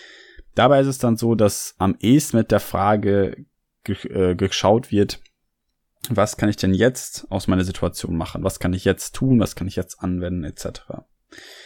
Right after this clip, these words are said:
Es geht nämlich viel mehr um die Frage, was jetzt gerade in dem Klienten vorgeht, was jetzt gerade der Adressat braucht, was gerade seine Situation ist, was gerade seine Lebenswirklichkeit ist,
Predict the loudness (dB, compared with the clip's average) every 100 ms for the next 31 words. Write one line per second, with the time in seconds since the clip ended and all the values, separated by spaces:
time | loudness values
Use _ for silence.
0 | -20 -20 _ _ _ _ _ -2 0 2
1 | 2 4 4 4 4 2 -2 -8 -2 2
2 | 4 6 6 6 4 4 2 2 2 0
3 | -2 -2 -4 -4 -6 -2 2 4 4 0
4 | -6 _ _ -10 -6 -2 -4 -2 0 0
5 | -2 0 2 2 -2 -8 -2 -2 0 -2
6 | -4 -8 -2 0 0 -2 -4 -6 -6 -4
7 | -4 -6 -6 -4 -4 -8 -10 -12 -4 2
8 | 4 4 4 2 2 0 -2 -2 -4 -4
9 | -6 -10 -12 -4 0 2 2 2 6 6
10 | 6 2 -8 -8 -6 -6 -6 -10